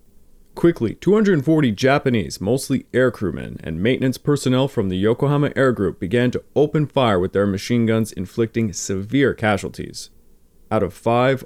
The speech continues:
only two boats reached the shore. Crane recognized the untenable situation, and he took the rest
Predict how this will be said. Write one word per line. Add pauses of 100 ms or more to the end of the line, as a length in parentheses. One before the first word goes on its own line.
only
two
boats
reached
the
shore. (320)
Crane
recognized
the (100)
untenable
situation,
and
he
took
the
rest